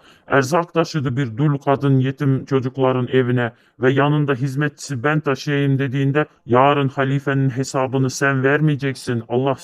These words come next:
halifenin hesabını sana sormayacak." diye kendisi götürdü sırtında çuval erzak dolu.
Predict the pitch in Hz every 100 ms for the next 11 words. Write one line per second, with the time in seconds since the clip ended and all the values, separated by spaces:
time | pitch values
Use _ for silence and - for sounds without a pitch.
0 | - 131 135 131 139 135 135 - 131 131
1 | 131 131 135 131 156 156 143 131 127 143
2 | 160 - 175 180 180 180 175 165 135 139
3 | 147 131 143 123 120 139 131 120 120 123
4 | 120 113 117 110 101